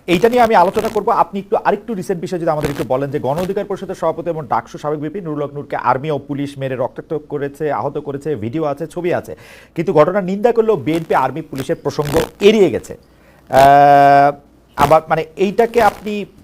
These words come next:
মানে আবার জাতীয় পার্টিকে নিষিদ্ধের দাবিতে, আহ, এটা করা হয়েছিল, এইটা নিয়ে আবার বিএনপি কোনো কথা বলে নাই। বিএনপির এই অবস্থানটাকে আপনি কীভাবে ব্যাখ্যা করবেন যে বিএনপি আসলে পুলিশ এবং আর্মির কথা বলে না,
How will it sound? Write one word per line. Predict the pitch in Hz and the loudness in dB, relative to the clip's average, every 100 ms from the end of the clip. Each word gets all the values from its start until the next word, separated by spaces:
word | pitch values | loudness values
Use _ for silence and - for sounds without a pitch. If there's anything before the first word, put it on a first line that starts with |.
| _ _ _ _ _ _ | _ _ _ _ _ _
মানে | 165 180 165 _ _ - | -4 -4 -8 _ _ -2
আবার | 170 190 - _ _ _ - | 4 4 2 _ _ _ -6
জাতীয় | 143 143 202 | -2 0 -2
পার্টিকে | 196 190 202 | -4 -4 -6
নিষিদ্ধের | 170 220 190 233 | -8 -8 -4 0
দাবিতে, | 196 185 196 202 | 0 0 -2 -2
আহ, | 156 156 143 147 147 - | -4 -2 2 4 4 0
এটা | 147 160 | -4 -2
করা | 135 139 | 0 0
হয়েছিল, | 151 147 156 170 160 - _ _ _ _ _ - | -2 -6 -6 -4 -6 -10 _ _ _ _ _ -6
এইটা | 190 214 | -4 -2
নিয়ে | 202 | -2
আবার | 185 165 | -2 -2
বিএনপি | 143 127 143 | -4 -6 -8
কোনো | 127 120 | -10 -8
কথা | 101 - | -6 -6
বলে | 95 90 | -6 -8
নাই। | 82 - _ _ - | -12 -20 _ _ -12
বিএনপির | 117 190 196 240 226 - | -4 -2 -2 -6 -10 -2
এই | 202 240 | 0 2
অবস্থানটাকে | 233 202 202 185 196 | 2 0 -8 -8 -8
আপনি | 185 | -8
কীভাবে | - 170 120 | -2 -2 0
ব্যাখ্যা | 95 107 | -4 -10
করবেন | 113 107 104 | -10 -8 -8
যে | |
বিএনপি | 113 127 123 | -6 -6 -6
আসলে | 131 139 131 120 - _ | -8 -4 -6 -6 -10 _
পুলিশ | 143 139 143 | -8 -6 -4
এবং | 131 | -4
আর্মির | 123 107 117 | -4 -4 -6
কথা | 120 113 | -8 -6
বলে | 104 98 110 | -4 -4 -4
না, | 107 101 - | -4 -6 -8